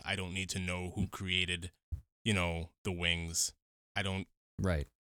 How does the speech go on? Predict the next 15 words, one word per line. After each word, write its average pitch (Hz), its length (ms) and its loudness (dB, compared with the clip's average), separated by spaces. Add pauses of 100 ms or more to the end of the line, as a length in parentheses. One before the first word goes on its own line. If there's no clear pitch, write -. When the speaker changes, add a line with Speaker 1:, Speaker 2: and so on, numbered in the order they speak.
(140)
Speaker 1:
I 120 80 6
don't. 117 200 6 (120)
I 117 80 2
don't 110 180 -2 (160)
care. - 400 -4 (500)
You 113 80 4
know, 101 80 4
this 98 200 4
isn't 120 240 2
like 107 300 4 (240)
Speaker 2:
Mm. 90 260 2 (260)
Speaker 1:
we're 135 140 6
not. 131 260 6 (260)
You 147 140 6
know, 95 280 4